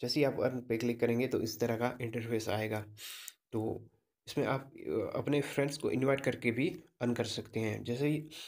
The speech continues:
आप फ्रेंड को इनवाइट करेगा और वो आपके लिंक के द्वारा इस एप्लीकेशन को इंस्टॉल करके या एप्लीकेशन अपने मोबाइल में इंस्टॉल करेगा तो आपके फ्रेंड को भी दस रुपये मिलेंगे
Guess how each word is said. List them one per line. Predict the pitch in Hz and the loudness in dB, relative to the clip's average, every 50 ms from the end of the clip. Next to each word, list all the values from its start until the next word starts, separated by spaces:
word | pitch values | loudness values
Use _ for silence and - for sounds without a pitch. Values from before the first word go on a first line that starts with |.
| - - _ _ - | -16 -18 _ _ -2
आप | 135 127 | -2 -2
फ्रेंड | - - 139 139 139 139 | 2 2 2 2 2 2
को | - 127 | 2 2
इनवाइट | - - 131 131 139 143 139 | 2 4 2 4 4 4 4
करेगा | - 135 127 123 120 127 123 | 6 4 6 6 6 4 4
और | 120 123 123 123 | 4 4 4 4
वो | 123 127 123 | 4 2 2
आपके | - 101 - - - 127 123 | 2 0 0 0 -2 0 0
लिंक | 123 127 139 139 135 | 2 0 0 0 2
के | 127 120 | 0 2
द्वारा | 120 117 113 113 120 131 - - - - _ - | 4 4 4 4 4 4 2 -2 -16 -20 _ -14
इस | - 147 147 | -10 -8 -6
एप्लीकेशन | - - - 127 117 113 123 113 - 127 123 | -6 -4 -2 -2 -2 0 0 -2 -2 -2 -2
को | 120 98 80 | -2 -2 -4
इंस्टॉल | 110 - - - 123 127 | -4 -4 0 2 2 2
करके | 127 - 117 110 - 123 135 147 147 - - _ _ _ _ _ - | 2 0 -4 -2 0 0 0 0 -2 -8 -16 _ _ _ _ _ -4
या | 123 - | -2 -2
एप्लीकेशन | 117 117 127 123 - 123 113 - 113 | 0 0 -2 -2 -2 -2 -2 0 -2
अपने | 104 - 123 123 | -2 0 0 0
मोबाइल | 117 117 117 113 113 117 117 120 120 123 123 | 2 2 0 -2 0 0 4 4 4 4 4
में | 127 117 | 2 2
इंस्टॉल | 85 - - - 113 120 127 123 123 - - _ - | 0 0 0 2 2 2 2 2 -2 -8 -12 _ 0
करेगा | 117 113 120 127 123 135 131 139 143 147 - - _ _ _ _ _ _ - 123 120 - - | 4 4 4 4 4 2 2 0 -2 -6 -12 -20 _ _ _ _ _ _ -16 -16 -12 -4 -2
तो | 120 120 120 120 - - | -2 -2 -2 -4 0 0
आपके | 123 123 - - _ - 135 | -2 -2 -2 -6 _ 0 0
फ्रेंड | 131 - - - 131 131 127 | 0 0 0 0 0 0 0
को | 131 127 120 | 0 0 2
भी | 117 123 | 2 2
दस | 120 120 123 113 - 135 | 2 2 0 0 2 0
रुपये | 131 123 131 127 127 | 0 2 2 2 2
मिलेंगे | 131 131 127 127 127 135 147 147 147 147 | 2 2 2 2 2 2 0 -2 -2 -10